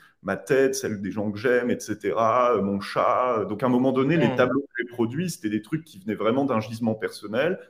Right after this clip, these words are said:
Speaker 1: avec une composante technologique et, euh, des rêves aussi personnels. Donc, à la fin, ça crée un écosystème, euh,
Speaker 2: Mhm.
Speaker 1: qui est propre. Et donc, euh, ça me dérange pas dans ce cas-là que, euh, quelqu'un utilise même les, les mêmes modèles, euh, parce qu'en fait, euh, déjà, j'en suis pas propriétaire et surtout, en fait, si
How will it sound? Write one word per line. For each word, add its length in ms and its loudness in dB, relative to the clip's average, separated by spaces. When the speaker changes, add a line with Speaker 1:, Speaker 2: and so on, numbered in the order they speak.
Speaker 1:
avec 340 0
une 120 2
composante 460 -4
technologique 720 -4
et, 180 4
euh, 240 6
des 160 4
rêves 240 4
aussi 220 -4
personnels. 340 0
Donc, 140 -4
à 40 -2
la 120 4
fin, 100 2
ça 160 2
crée 220 -2
un 200 2
écosystème, 840 -2
euh, 380 2
Speaker 2:
Mhm. 80 -4
Speaker 1:
qui 200 -4
est 120 -4
propre. 420 0
Et 60 -2
donc, 280 2
euh, 120 6
ça 180 2
me 140 4
dérange 400 2
pas 140 4
dans 140 0
ce 100 -8
cas-là 300 4
que, 180 -4
euh, 500 4
quelqu'un 260 0
utilise 300 -2
même 180 2
les, 240 0
les 60 -14
mêmes 200 -2
modèles, 560 4
euh, 80 -2
parce 240 -4
qu'en 140 -6
fait, 320 0
euh, 260 0
déjà, 320 -2
j'en 180 -10
suis 140 -20
pas 120 -6
propriétaire 540 -8
et 60 -4
surtout, 300 -10
en 80 -6
fait, 180 -8
si 460 -10